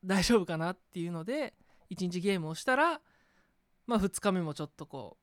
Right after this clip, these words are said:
う、ダラダラしてしまい、で、三日目、四日目みたいな。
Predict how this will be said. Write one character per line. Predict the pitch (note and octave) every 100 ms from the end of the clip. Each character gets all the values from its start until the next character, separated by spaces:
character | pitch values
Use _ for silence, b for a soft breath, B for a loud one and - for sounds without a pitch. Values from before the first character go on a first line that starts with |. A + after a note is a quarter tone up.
| F3
う、 |
ダ | D#3+
ラ | D3
ダ | C#3
ラ | B2+
し | -
て | E3
し | D3+
ま | C#3+
い、 | A2+ E2 - _ _ _ -
で、 | A3
三 | G3 E3+
日 | - E3+
目、 | D#3
四 | D3+
日 | - D#3+
目 | D3
み | C#3+
た | B2
い |
な。 | A#2+